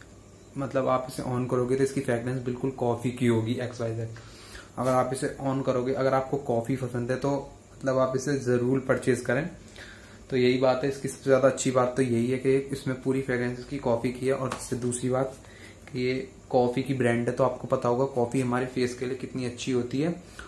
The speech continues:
और आपको पता है कि एम कैफ-, एम कैफीन India की ऐसी personal care brand, पहली ऐसी personal care brand है।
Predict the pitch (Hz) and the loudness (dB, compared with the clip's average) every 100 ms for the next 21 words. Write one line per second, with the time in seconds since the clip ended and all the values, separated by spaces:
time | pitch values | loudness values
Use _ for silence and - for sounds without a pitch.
0 | - - 135 135 135 110 - 147 - 139 | -18 -2 2 2 2 -6 -6 -6 -4 -2
1 | 139 139 151 147 - 131 131 131 131 120 | 2 0 -2 -6 -6 -4 -4 0 0 -2
2 | - - 131 135 131 131 143 135 123 - | -6 -8 -6 -2 -2 -2 0 -2 -2 -12
3 | - - - - - 127 123 127 123 131 | -20 -20 -20 -20 -10 -4 0 0 0 -2
4 | 131 120 139 - 123 - 135 135 131 127 | -6 -6 -8 -4 -2 2 2 2 2 2
5 | 120 117 117 120 - - 123 127 131 135 | 2 0 -2 -2 -6 -4 -2 0 2 0
6 | - - 117 - 123 123 123 120 117 117 | -2 -2 -2 -2 -4 -2 0 0 0 0
7 | 127 151 - | -2 -4 -12